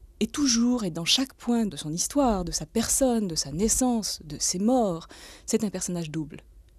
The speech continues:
Et cette duplicité est d'autant plus paradigmatique, extraordinaire, qu'en fait, quand on la creuse un petit peu, c'est la duplicité entre une chose et son nom, entre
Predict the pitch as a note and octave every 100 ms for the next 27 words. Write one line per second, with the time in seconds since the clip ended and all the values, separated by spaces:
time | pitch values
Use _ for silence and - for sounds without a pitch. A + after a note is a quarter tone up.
0 | - - - - - - - - - E3
1 | D#3+ D3+ C#3 - - - E3+ - G3+ A3+
2 | A#3 - - - A#3 D#4+ - - - -
3 | - - F3+ E3+ - - _ - D4+ A#3+
4 | A#3 - A#3+ A#3 G#3 F#3 F3+ E3 E3 -
5 | - - - - - - - - - G3+
6 | F#3+ G3 F#3+ F3 - E4 - - - -
7 | - A3 - G3+ F#3 F3 F#3 G3+ B3 D4
8 | - - F#3 - - C4 - - - _
9 | - - - - F#3+ F3 E3+ D#3+ - C4
10 | G3+ F3 - - G3+ C4 - _ - -
11 | - F#3 F3+ F#3+ - - G3 - C4 F3+
12 | F#3 - G3 F#3+ F3 E3 G#3 G3 F3+ E3
13 | D3+ C#3 _ _ - - - - - -
14 | _ _ _ E3+ D#3 - F3+ E3+ D#3+ D3+